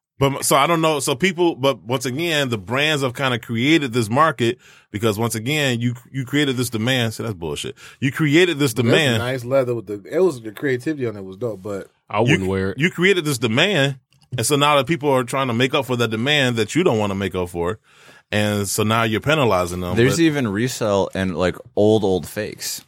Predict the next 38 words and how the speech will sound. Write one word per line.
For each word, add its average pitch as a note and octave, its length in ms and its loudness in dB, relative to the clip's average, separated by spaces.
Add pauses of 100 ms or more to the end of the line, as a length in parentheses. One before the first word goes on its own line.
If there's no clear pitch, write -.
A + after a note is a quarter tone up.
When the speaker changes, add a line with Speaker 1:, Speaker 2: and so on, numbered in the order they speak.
Speaker 1:
Yeah. D4 300 2 (580)
So F3+ 240 2
my F#3 140 4
whole G3+ 160 4
thing G3 300 0
of E3 100 0
it E3+ 80 0
is, E3+ 420 0 (600)
is A#2 380 0
part D#3 280 4
of E3 180 0
the D3 160 0
culpability C3 760 0
rests G#2 340 -2
on A2+ 60 0
the A#2+ 80 2
brands. F#2+ 500 0
Obviously, G#2+ 540 2
a - 120 -2
lot F#2+ 200 2
of F#2+ 100 -4
it G2 40 -2
rests F#2+ 280 0
on G2+ 120 0
the F#2+ 60 -2
people F#2+ 200 -2
that F#2 140 0
are - 20 -6
reproducing F2+ 600 -4
these F#2+ 300 -4 (680)
bespokes A#2 460 2
or A2+ 80 0
fakes, - 360 -4
however F2 200 -4
you E2+ 60 -2
wanna D#2+ 160 -6
see D#2+ 220 -8
it. - 80 -10